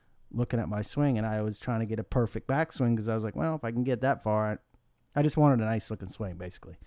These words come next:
So I would stand there,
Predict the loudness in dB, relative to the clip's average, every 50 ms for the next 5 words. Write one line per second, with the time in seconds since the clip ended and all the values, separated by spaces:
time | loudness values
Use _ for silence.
0 | -20 -20 -20 -20 -20 -20 -20 -20 _ -18 -8 2 6 8 8 8 6 2 _ _
1 | _ -20 _ _ _ _ _ _ _ _ 2 6 8 8 8 8 4 -6 -4 2
2 | 4 4 6 6 4 4 4 6 6 4 4 2 2 -2